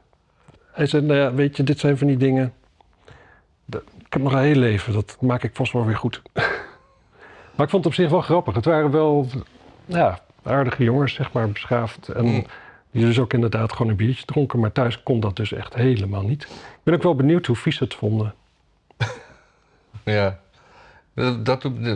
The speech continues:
Speaker 2: dat doet me weer denken aan een filmpje wat ik zag van, eh, toeristen op de Zeedijk. Die daar een soort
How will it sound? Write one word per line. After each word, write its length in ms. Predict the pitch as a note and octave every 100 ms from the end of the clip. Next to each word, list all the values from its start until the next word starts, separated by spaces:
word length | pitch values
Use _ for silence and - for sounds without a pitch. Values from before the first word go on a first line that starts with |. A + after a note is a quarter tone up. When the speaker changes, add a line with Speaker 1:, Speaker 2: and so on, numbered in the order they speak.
| F#2 D2+ - -
Speaker 2:
dat 220 | C3 -
doet 140 | A2+
me 120 | A#2+
weer 160 | G2+ G2+
denken 380 | G#2 G#2 G#2 F2
aan 80 | G#2
een 80 |
filmpje 380 | - C3 A#2+ -
wat 120 | A#2
ik 80 | A2
zag 340 | - A#2 A2+ -
van, 300 | A2 G#2 G2+
eh, 100 | G2+ G2
toeristen 480 | A2+ G#2+ A#2+ - A#2
op 100 | F#2+
de 100 | G2+
Zeedijk. 600 | G2+ G2+ G2 A2 B2 - - - - - - _ -
Die 160 | - G2
daar 220 | G2+ G2
een 80 | G#2
soort 500 | - G#2 F2+ -